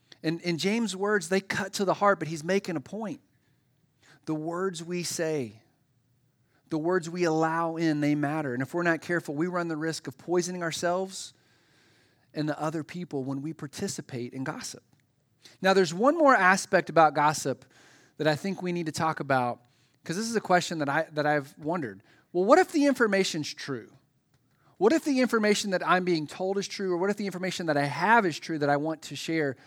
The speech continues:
Do I have free reign to share it? Well, let me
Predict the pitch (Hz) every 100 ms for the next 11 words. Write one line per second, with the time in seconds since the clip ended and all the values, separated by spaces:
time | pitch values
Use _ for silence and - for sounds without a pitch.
0 | - _ _ 180 170 220 226 240 220 196
1 | 190 190 185 - _ _ _ _ - 160
2 | 165 135 135 180 233 220 180